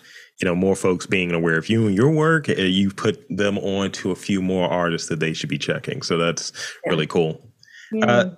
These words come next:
Speaker 1: well, now, now it's time for some rapid fire questions.
Speaker 2: <laughs>
Speaker 1: Um,
Speaker 2: Okay. <laughs>
Speaker 1: now, you, now remember, the key here is not to overthink them. You know,
Speaker 2: <laughs>
Speaker 1: they, they're so-, sometimes they're a little left.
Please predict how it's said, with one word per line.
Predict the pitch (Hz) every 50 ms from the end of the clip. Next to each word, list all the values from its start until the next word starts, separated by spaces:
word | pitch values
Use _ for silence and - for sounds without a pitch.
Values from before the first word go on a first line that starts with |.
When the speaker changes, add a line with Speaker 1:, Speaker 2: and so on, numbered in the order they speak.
| _ _ _ _ _ -
Speaker 1:
well, | 127 147
now, | 170 196 240 330 370 302 233 214 - - _ _ _ -
now | - 107 131 190
it's | 277
time | - - 339 269
for | - 277
some | - 247 220
rapid | 214 220 214 175
fire | - - - 269 294
questions. | - - 80 78 - - - 82 80 78 - 226
Speaker 2:
<laughs> |
Speaker 1:
Um, | - 80 90 202 - 208 220 - 185 214 247 240 247 254 262 247
Speaker 2:
Okay. | 247 240 233 233 - 226 214 202 - - - 202 196 -
<laughs> | - - - 120
Speaker 1:
now, | 113 120 120 120 117 113
you, | - - 120 117 - -
now | 120 117 110 110 110 110
remember, | 113 123 165 196 175 131
the | 107 110 101
key | - - - 208 247 240 233
here | 226 196 151 123 117 113 107 107 104
is | - 107 107 107 104 98 95
not | 92 87 110 -
to | - 165
overthink | 160 202 208 196 - 131 120 120 -
them. | - 131 147 170 160 - -
You | - 110
know, | 104 101 104 113 127 180 240
Speaker 2:
<laughs> | - -
Speaker 1:
they, | 113 117 -
they're | - 120 120 113
so-, | - 139 127 - 123 113
sometimes | - - 143 151 147 170 160 165 156
they're | 160 151 139
a | 127
little | 123 131 139 147 151 143
left. | 135 139 139 190 - - -